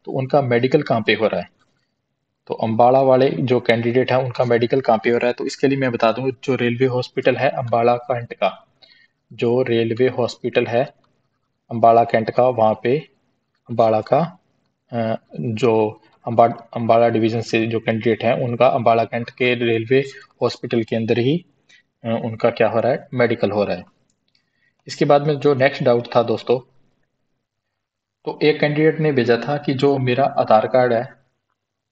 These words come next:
जो मेरे पास में आधार कार्ड है, तो उसके अंदर क्या है कि मेरा एड्रेस मिस-, मिसमैच है, यानी कि आधार कार्ड में जो उसका एड्रेस है वो mismatch है, यानी कि वो match नहीं कर रहा है उसके form के address से, जो उसने form के अंदर address डाला है।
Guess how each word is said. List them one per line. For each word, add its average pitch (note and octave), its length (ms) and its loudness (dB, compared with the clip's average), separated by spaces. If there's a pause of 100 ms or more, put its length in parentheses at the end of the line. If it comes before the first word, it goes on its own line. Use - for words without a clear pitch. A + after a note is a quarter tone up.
(540)
जो A#2+ 280 0
मेरे B2+ 260 -2
पास C3 280 0
में - 120 -4
आधार A2 300 2
कार्ड A#2+ 260 0
है, B2 320 -6 (720)
तो - 60 -10
उसके E3 360 0
अंदर E3 240 2
क्या C#3+ 180 2
है C3+ 80 2
कि D#3 160 0
मेरा C3+ 260 4
एड्रेस B2+ 440 0
मिस-, C3 280 -6
मिसमैच C3+ 580 -4
है, G2+ 220 -6 (200)
यानी B2+ 160 -4
कि - 100 -8
आधार A2+ 340 2
कार्ड C3 220 2
में C#3+ 140 0
जो C3+ 120 0
उसका C3+ 260 -2
एड्रेस B2 460 -2
है C3+ 320 -2 (220)
वो C3 180 0
mismatch C3 580 -2
है, G#2+ 120 2
यानी A#2+ 180 -2
कि C3 120 -2
वो C3+ 200 2
match A#2+ 300 -2
नहीं C3 140 -2
कर A#2 160 4
रहा A#2+ 140 0
है C3+ 80 0
उसके F3+ 280 -4
form A#2 340 -2
के A2+ 140 -4
address G#2+ 300 -2
से, F#2 140 0 (300)
जो B2+ 160 2
उसने C3 260 -2
form A#2 300 2
के B2+ 100 0
अंदर A#2+ 180 0
address A#2 340 -2
डाला G#2 240 0
है। G2 120 -4